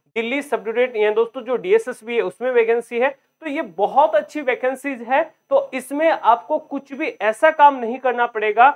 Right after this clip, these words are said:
जो दोस्तों आपको यहाँ ऐसा फील हो कि मैं तो यहाँ गलत फंस गया। आपको अच्छी खासी इसमें सैलरी मिलने वाली है। अगर मैं इसकी सैलरी की बात करूँ तो दोस्तों सैलरी है वो लगभग स्टार्टिंग सैलरी आपकी तीस हजार से लेकर पैंतीस हजार के बीच सैलरी होगी।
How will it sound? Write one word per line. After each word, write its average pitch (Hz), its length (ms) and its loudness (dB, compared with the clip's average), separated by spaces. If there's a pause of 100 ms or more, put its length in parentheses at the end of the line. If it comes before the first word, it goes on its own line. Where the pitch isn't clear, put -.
(220)
जो 277 400 2
दोस्तों 262 440 2 (140)
आपको 214 360 4
यहाँ 208 360 -2
ऐसा 226 300 0
फील 247 260 -10
हो 240 160 -2
कि 262 140 -12
मैं 220 200 -4
तो 247 140 -8
यहाँ 214 280 -6
गलत 196 320 -2
फंस 180 180 -6
गया। 143 220 -6 (120)
आपको 180 320 -2
अच्छी - 420 -6
खासी 277 280 -4
इसमें 262 200 -14
सैलरी 196 400 -4
मिलने 240 260 -4
वाली 226 240 -2
है। 254 180 -6 (320)
अगर 240 220 2
मैं 320 140 0
इसकी 311 220 -8
सैलरी 240 440 2
की 339 140 -2
बात 240 320 2
करूँ 240 240 4
तो 277 100 -10
दोस्तों 233 320 -4
सैलरी 240 500 0
है 247 160 0 (400)
वो 247 60 -2
लगभग 277 400 0
स्टार्टिंग 262 500 -2
सैलरी 247 360 -2
आपकी 254 240 -6
तीस 294 440 -12
हजार 233 340 -2
से 262 120 -10
लेकर 240 360 -8
पैंतीस 247 600 -10
हजार 202 320 2
के 233 140 -12
बीच 220 240 -18
सैलरी 202 640 -12
होगी। 220 320 -10